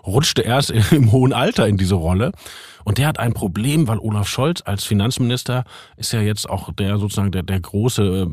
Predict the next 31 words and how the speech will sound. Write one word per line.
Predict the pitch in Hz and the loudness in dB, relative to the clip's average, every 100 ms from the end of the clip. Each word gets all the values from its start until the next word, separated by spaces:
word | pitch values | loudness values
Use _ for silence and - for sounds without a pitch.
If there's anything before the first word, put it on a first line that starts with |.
| - | -4
Finanzpolitiker | - 95 - - 131 131 120 | -2 0 -2 -2 -2 0 -2
der | 104 | -2
S | 110 | -4
P | 104 | -2
D | 92 131 | 0 0
und | 110 95 | 0 -2
diese | 123 151 | 0 0
Rolle | 104 120 127 | 0 2 2
ha-, | 110 | 2
hätte | 104 123 101 | 2 2 4
Norbert | 107 101 104 | 4 2 0
Walter | 101 104 101 | 0 0 0
Borjans | 92 104 107 107 | 2 2 2 0
gerne | 104 104 | 2 4
selber. | 104 127 147 98 76 | 4 4 4 2 0
Er | 80 | -2
war | 80 | -2
ja | 113 | 0
mal | 117 120 | 0 0
der | 107 | 0
Finanzminister | 101 107 104 104 95 98 | 0 0 2 2 0 0
von | 92 | -2
Hannelore | 87 90 85 78 | 0 2 0 -4
Kraft, | 78 147 180 - | -2 0 0 0
er | |
hat | 80 85 | -4 -2
ein | 80 | -2
sehr | 80 110 156 | 0 2 2
erfolgreiches | - 98 - 123 - 98 104 | 0 -4 -2 -4 -4 -4 -4
Buch | - 113 | -4 -8
geschrieben, | 104 107 - 104 98 | -4 -6 -2 -2 -2